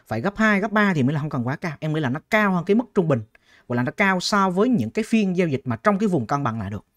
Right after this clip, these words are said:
Em ví dụ trong cái, những cái vùng cân bằng của thị trường là thị trường nó quanh quanh tầm khoảng là năm trăm đến tầm khoảng sáu trăm triệu cổ phiếu. Thì trong những cái phiên sắp tới thì thị trường nó có một cái phiên xác nhận tầm khoảng là sáu trăm rưỡi đến bảy trăm triệu cổ phiếu là ok. Anh chị ha.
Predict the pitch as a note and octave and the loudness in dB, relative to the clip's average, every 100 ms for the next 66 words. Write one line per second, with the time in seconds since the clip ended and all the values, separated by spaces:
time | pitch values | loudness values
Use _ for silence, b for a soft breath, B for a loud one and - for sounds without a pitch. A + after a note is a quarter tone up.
0 | b b b G#3 A#3+ - F#3 A3 D3+ A3 | b b b 0 2 2 0 0 0 2
1 | G3 B2+ D3+ D#3 B2+ C#3 B2+ C3+ B2+ B2 | 0 0 0 0 0 0 0 0 0 -2
2 | A#2+ C3 C#3 E3 D#3+ D#3 D3+ C#3+ A2 A2+ | -2 -2 -2 -2 -2 -2 -4 -2 -2 -2
3 | C#3+ A2+ - _ b b D#3+ G3 F3+ F3+ | -2 -4 -8 _ b b 0 0 0 -2
4 | E3+ F#3 E3+ A2 A2 F3+ B3 G#3 D3 G#2 | -2 -2 -4 -6 -4 -2 0 -2 -2 -4
5 | G2+ G2 D3+ - _ _ _ _ _ C3 | -6 -6 -6 -6 _ _ _ _ _ -2
6 | B2+ A3+ D3 G#3+ G#3 E3+ - E3 G3+ C#3 | 2 2 2 0 -2 -4 0 0 0 -2
7 | C3 C3+ B2+ B2+ - G#3 G3+ G3 F3 - | -2 -2 0 -2 -2 -2 -2 -2 -2 -2
8 | - A#2 B2 - G#3 - D#3 - F3+ B3 | -6 -6 -2 -4 -4 -8 -8 -2 -2 2
9 | A3+ D3 G#2+ D#3+ G#3 F#3 G#2 F#3+ D3+ A#2+ | 0 0 -2 -2 -4 -4 -4 -6 -6 -6
10 | F#2+ - F#2+ D3+ F#3 A2+ A2+ B2 _ _ | -6 -8 -10 -6 -6 -6 -10 -14 _ _
11 | _ _ _ _ _ _ _ _ _ _ | _ _ _ _ _ _ _ _ _ _
12 | C3 B2 D3 | -6 -4 -4